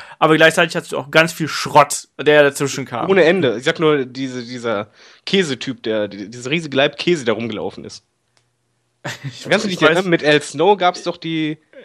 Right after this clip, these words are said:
Speaker 1: Ich kann
Speaker 2: die
Speaker 1: mich dran
Speaker 2: Storyline.
Speaker 1: erinnern, aber ich weiß, das war bei WrestleMania zweitausend, ist der auch mitgelaufen, wo
Speaker 2: Ja, ja.
Speaker 1: Al
Speaker 2: Und
Speaker 1: Snow
Speaker 2: hat,
Speaker 1: mit
Speaker 2: hat
Speaker 1: Steve
Speaker 2: dann
Speaker 1: Blackman
Speaker 2: ab,
Speaker 1: gefehlt.
Speaker 2: äh, kassiert und so. Totaler
Speaker 1: Ja.
Speaker 2: Schrott. Du hast, hast bei Attitude,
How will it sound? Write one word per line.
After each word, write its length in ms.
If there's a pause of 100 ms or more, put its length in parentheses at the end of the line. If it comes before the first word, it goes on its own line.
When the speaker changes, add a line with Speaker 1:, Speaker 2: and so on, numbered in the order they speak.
(120)
Speaker 1:
Ich 160
kann 100
Speaker 2:
die 40
Speaker 1:
mich 80
dran 140
Speaker 2:
Storyline. 240
Speaker 1:
erinnern, 200 (340)
aber 200
ich 100
weiß, 220
das 140
war 80
bei 100
WrestleMania 400
zweitausend, 480
ist 120
der 80
auch 80
mitgelaufen, 640
wo 100
Speaker 2:
Ja, 80
ja. 140
Speaker 1:
Al 60 (220)
Speaker 2:
Und 140
Speaker 1:
Snow 40 (100)
Speaker 2:
hat, 60
Speaker 1:
mit 100
Speaker 2:
hat 60
Speaker 1:
Steve 100
Speaker 2:
dann 60
Speaker 1:
Blackman 360
Speaker 2:
ab, 60
Speaker 1:
gefehlt. 280
Speaker 2:
äh, 100
kassiert 380
und 100
so. 140 (360)
Totaler 420
Speaker 1:
Ja. 0
Speaker 2:
Schrott. 500
Du 80
hast, 220
hast 240
bei 120
Attitude, 380